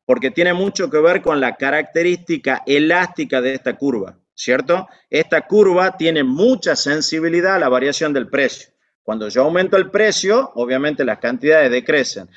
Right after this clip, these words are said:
Y cuando yo lo bajo al precio, ustedes fíjense que hemos pasado de cincuenta, yo he bajado el precio de cien a noventa, un diez por ciento. Pero el aumento ha sido casi de un cuarenta por ciento, pasando de cincuenta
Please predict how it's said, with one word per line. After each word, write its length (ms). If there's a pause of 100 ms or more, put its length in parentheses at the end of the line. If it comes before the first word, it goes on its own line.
Y 200
cuando 320
yo 180
lo 140
bajo 280
al 140
precio, 360
ustedes 260
fíjense 520
que 100
hemos 200
pasado 540
de 100
cincuenta, 960 (240)
yo 140
he 40
bajado 360
el 140
precio 420
de 100
cien 460
a 140
noventa, 480
un 80
diez 160
por 200
ciento. 560 (280)
Pero 220
el 100
aumento 800
ha 80
sido 400
casi 480
de 140
un 120
cuarenta 560
por 140
ciento, 480
pasando 480
de 80
cincuenta 760